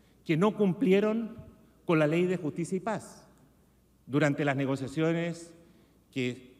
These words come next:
tuvieron lugar durante el gobierno del presidente Álvaro Uribe. ¿Cuál es el, digamos, el precedente que se sienta cuando tú abres un proceso de negociación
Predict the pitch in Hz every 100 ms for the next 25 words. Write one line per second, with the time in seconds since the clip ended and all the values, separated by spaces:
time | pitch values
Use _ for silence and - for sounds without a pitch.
0 | _ 131 147 165 143 131 147 147 139 123
1 | 123 120 127 139 139 151 147 - - -
2 | - _ - 117 120 - 117 131 127 127
3 | - 113 120 123 156 185 101 85 - -
4 | - - _ _ _ _ _ _ _ _
5 | _ _ 233 262 247 - 202 165 147 -
6 | - - - 139 156 208 226 196 165 -
7 | 165 - 156 156 208 240 - 233 - 165
8 | - 196 - 180 143 98 104 80 - -
9 | _ _ _ _ _ _ _ - 160 156
10 | 165 214 233 247 254 - 214 196 185 196
11 | 190 185 165 151 143 117 151 107